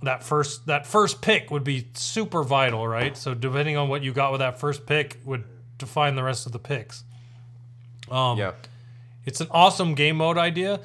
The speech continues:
Speaker 1: The only reason I don't see it working is because you'd have to find a way to monetize it, because this is a game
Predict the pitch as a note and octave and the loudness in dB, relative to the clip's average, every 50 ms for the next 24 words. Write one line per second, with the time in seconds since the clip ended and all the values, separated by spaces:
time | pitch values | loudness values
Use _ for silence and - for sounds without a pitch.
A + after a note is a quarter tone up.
0 | - - - - - - C#3 D3 D#3+ F3+ F#3+ F#3 E3 E3 F3 F3 D3 E3+ D#3+ D3 | -14 -20 -20 -20 -12 -6 -4 -2 -2 0 0 0 0 0 0 -2 -2 -2 -2 -2
1 | C3+ A2+ - C#3+ C#3 D3 D3 - - - - - D3+ D3+ C#3+ C3+ C3 A#2+ - - | -2 -2 0 0 0 0 -2 -4 -8 -10 -6 -4 -2 0 0 0 -2 -4 -6 -10
2 | - - - - - - - - - - - - - C#3+ C#3 A#2 A2+ A2 A#2+ C3 | -18 -20 -20 -20 -20 -20 -20 -20 -20 -20 -12 -6 -6 -6 -4 -6 -6 -4 -4 -4
3 | C3 C3 - G#3 A#3 A#3+ B3 - - - - - - - C#3 E3+ D#3 D#3+ D3 - | -2 -2 -4 -4 -4 -6 -8 -12 -16 -20 -20 -20 -18 -8 -8 -6 -2 -2 -4 -4
4 | - - - C#3+ D3 D#3 C3 - - F3+ F#3+ F#3 - - E3+ - - E3+ D#3+ E3 | -4 -8 -6 -6 -6 -6 -4 0 4 4 4 4 2 -4 -8 -6 -2 0 0 2
5 | E3 D#3+ C#3+ B2+ B2 C3 C#3 C#3 C#3 C#3 C#3 C3+ - - - - D3 C#3 B2+ B2 | 2 0 0 -2 0 0 2 2 2 2 0 -2 -4 -10 -8 -6 -4 -2 -2 -2
6 | A#2+ A#2 A2+ A2 - - - - - - - - - - - - - - - - | -2 -2 -4 -4 -8 -12 -18 -20 -20 -20 -20 -20 -20 -20 -20 -20 -20 -20 -10 -6
7 | B2+ C3+ C3+ C3+ C3 B2 A#2 A2 - A2+ G#2 G2+ G2+ F#2 - - - - - - | 0 2 4 4 4 2 0 -2 -2 -4 -4 -4 -6 -8 -10 -14 -18 -20 -20 -20
8 | - - - - C3 - D#3 C#3+ D3 D#3 D#3+ D3 - - D#3+ E3 E3 D#3 D3+ D3+ | -20 -20 -14 -12 -6 -4 -4 -2 0 -2 -2 -2 -2 -2 0 0 0 0 -2 -2
9 | C3 - C#3+ C3+ C#3 C3+ C3+ C3+ C3 B2+ B2+ | 0 4 4 4 6 4 2 2 0 -4 -6